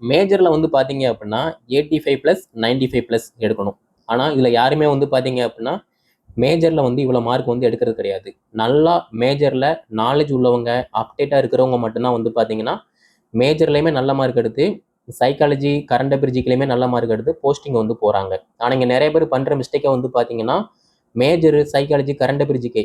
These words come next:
எல்லாமே சேர்த்து டோட்டலா வந்து செவன்டி ஃபைவ் மார்க்கு, சிக்ஸ்டி ஃபைவ் மார்க் தான் வந்து ஸ்கோர் பண்றாங்க. நான் சொல்றது மேஜர்ல மட்டும் எயிட்டி ஃபைவ் பிளஸ்,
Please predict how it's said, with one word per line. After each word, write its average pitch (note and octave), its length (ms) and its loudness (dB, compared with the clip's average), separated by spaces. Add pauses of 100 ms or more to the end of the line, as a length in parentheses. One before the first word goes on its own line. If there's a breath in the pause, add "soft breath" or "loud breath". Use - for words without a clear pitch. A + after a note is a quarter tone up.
(140)
எல்லாமே D3+ 380 2
சேர்த்து C#3+ 360 0
டோட்டலா D3 420 0
வந்து C3 200 -2
செவன்டி C3+ 360 0
ஃபைவ் C3 180 -2
மார்க்கு, A#2+ 380 -2 (460)
சிக்ஸ்டி - 300 -8
ஃபைவ் D#3 180 4
மார்க் B2+ 240 2
தான் B2+ 120 2
வந்து A#2+ 140 0
ஸ்கோர் A#2+ 300 2
பண்றாங்க. G2 400 -4 (120)
நான் B2 200 -2
சொல்றது D3 400 2 (360)
மேஜர்ல D#3 540 2
மட்டும் C3 380 -2 (220)
எயிட்டி C#3 260 -4
ஃபைவ் C#3 200 -2
பிளஸ், E3+ 220 0